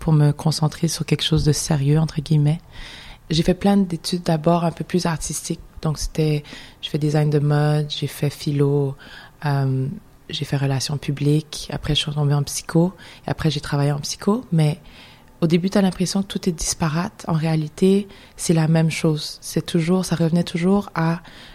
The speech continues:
l'art et l'humain, le besoin d'exprimer quelque chose d'une manière ou d'une autre. Et c'est comme si je cherchais mes outils. Euh, donc, l'artiste en moi se sentait pas forcément toujours brimé,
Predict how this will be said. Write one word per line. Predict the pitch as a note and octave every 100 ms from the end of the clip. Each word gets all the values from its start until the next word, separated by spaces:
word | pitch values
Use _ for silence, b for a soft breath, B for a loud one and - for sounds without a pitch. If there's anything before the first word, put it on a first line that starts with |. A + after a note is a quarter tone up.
| B -
l'art | D#3+ E3 F#3 F3
et |
l'humain, | D#3 D3 D3 D3 D3 -
le | D#3+
besoin | D3 F3
d'exprimer | E3 - - - E3 E3
quelque | D#3+ -
chose | - E3 E3
d'une | - D#3+
manière | D#3 D#3 D#3+
ou | E3
d'une | E3 D#3
autre. | E3 - - B B B E3
Et |
c'est | -
comme | D#3+
si | C#3+ E3
je |
cherchais | - E3 - F3
mes | E3+ D#3
outils. | D#3+ - - E3+ D#3+ - B B B B -
Euh, | D3 D3 C#3+ C#3+ - - - - -
donc, | D#3 D3 D#3+
l'artiste | D3 - F#3 -
en | F3
moi | F3 G3 G3+
se | -
sentait | - E3+ F#3
pas | -
forcément | G3+ G3+ - F#3+ F#3+
toujours | - - E3+ F3+
brimé, | D#3+ - E3+ E3 G3